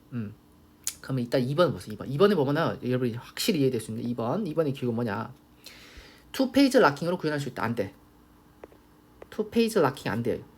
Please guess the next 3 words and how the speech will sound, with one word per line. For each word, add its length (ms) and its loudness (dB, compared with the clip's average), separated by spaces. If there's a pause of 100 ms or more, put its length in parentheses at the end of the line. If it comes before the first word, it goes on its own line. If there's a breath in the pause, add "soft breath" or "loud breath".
(400 loud breath)
그러니까 260 0
여기서 580 4 (3250 loud breath)
지금 520 4